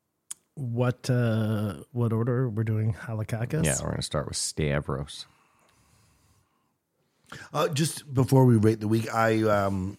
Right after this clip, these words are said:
Speaker 3: to speak to you, not getting the, I think he's talked to everyone he can.
Speaker 1: What is he talking about?
Speaker 2: Joe Rogan getting, like, guests.
Speaker 3: Bigfoot, al-, well, no,
Speaker 1: Oh.
Speaker 3: in, in your wheelhouse.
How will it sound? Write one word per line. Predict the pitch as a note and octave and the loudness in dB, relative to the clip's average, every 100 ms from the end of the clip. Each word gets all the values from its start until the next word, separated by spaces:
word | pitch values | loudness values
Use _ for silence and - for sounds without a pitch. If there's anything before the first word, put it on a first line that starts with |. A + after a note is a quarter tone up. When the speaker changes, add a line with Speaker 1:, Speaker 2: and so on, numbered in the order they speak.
| - | -4
Speaker 3:
to | A#2 | -4
speak | - E3+ E3+ - | 0 2 0 0
to | C3+ | 2
you, | A2 A2 A2+ A2 A#2 B2+ C#3+ _ _ _ _ _ _ _ _ _ _ - - - - _ _ | 4 6 6 4 2 0 -10 _ _ _ _ _ _ _ _ _ _ -20 -20 -20 -20 _ _
not | A#2 A2+ F#2+ | 2 2 2
getting | G#2+ G#2 | 0 2
the, | G#2 G#2 | 0 -2
I | G#2+ | -2
think | G#2+ C3 C3 | 0 0 2
he's | D#3+ D3 | 2 2
talked | A#2+ A2 - | 4 2 2
to | F#2 | -4
everyone | F#2+ G2 F#2 F2 D2 | 0 0 0 0 -2
he | F#2+ | -4
can. | - E2 D#2 D2+ _ _ _ _ _ _ _ _ _ _ _ | -4 -8 -10 -16 _ _ _ _ _ _ _ _ _ _ _
Speaker 1:
What | A#2 C#3+ | -6 -4
is | C4 - | -4 -4
he | A#2+ | -2
talking | - B2 E3+ D3+ | 0 0 2 2
about? | E2 E2 | 2 -2
Speaker 2:
Joe | F2 G2 | 4 6
Rogan | F2+ F2 E2+ D2+ C#2+ | 8 6 4 2 -2
getting, | C2+ D#2 D#2 E2 | 2 2 2 0
like, | D2+ C2+ - | -2 -2 0
guests. | D2+ D3 C3+ | 8 10 10
Speaker 3:
Bigfoot, | - C#3+ C3+ C#3+ A#2 | 8 8 8 6 2
al-, | A#2 E3 E3 - | 2 2 -4 2
well, | D#3 | 6
no, | D3+ B2+ | 8 6
Speaker 1:
Oh. | |
Speaker 3:
in, | B2+ C3 | 6 4
in | F3 E3+ E3+ | 6 4 8
your | D3+ C3+ | 8 8
wheelhouse. | A#2+ B2 G2 F2 - - - | 8 6 4 0 -6 -14 -16